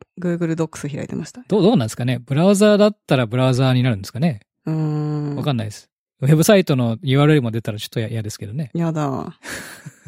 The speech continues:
Speaker 2: ゲームしてたとかね。マインスイーパーしてましたとか。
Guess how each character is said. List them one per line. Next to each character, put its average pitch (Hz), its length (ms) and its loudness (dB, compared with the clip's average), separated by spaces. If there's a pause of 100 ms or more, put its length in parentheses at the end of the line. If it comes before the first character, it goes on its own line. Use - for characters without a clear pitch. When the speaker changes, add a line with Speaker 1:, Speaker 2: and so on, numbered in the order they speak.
(2000)
Speaker 2:
ゲ 113 180 -6
ー 107 40 -6
ム 98 80 -10
し - 60 -14
て 120 80 -8
た 117 100 -10
と - 80 -20
か 131 140 -10
ね。 127 180 -10 (100)
マ 113 140 -6
イ 110 60 -4
ン 117 40 -4
ス 117 120 -6
イ - 20 -2
ー 104 40 -6
パ 104 100 -8
ー 98 40 -8
し - 40 -14
て - 100 -12
ま 107 100 -10
し - 40 -12
た - 80 -8
と 247 80 -2
か。 - 60 -8